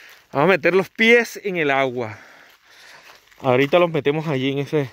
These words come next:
en ese ca-, en esa, en ese espacio. Vamos a ver qué, qué encontramos aquí.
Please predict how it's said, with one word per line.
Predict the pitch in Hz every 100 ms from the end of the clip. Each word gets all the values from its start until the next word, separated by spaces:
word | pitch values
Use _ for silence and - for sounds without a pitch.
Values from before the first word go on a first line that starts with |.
| -
en | 135 120
ese | 113 143
ca-, | 123 - - - - - -
en | 120
esa, | 117 - 120 98 - - - - - - - - - - _
en | 131 120
ese | 135
espacio. | 143 - 127 - 135 117 104 - - - - _ - - - - - - - - - -
Vamos | 120
a | 123
ver | 123
qué, | - 135 131
qué | - 135
encontramos | 127 127 127 135 120
aquí. | 104 - 196 208 208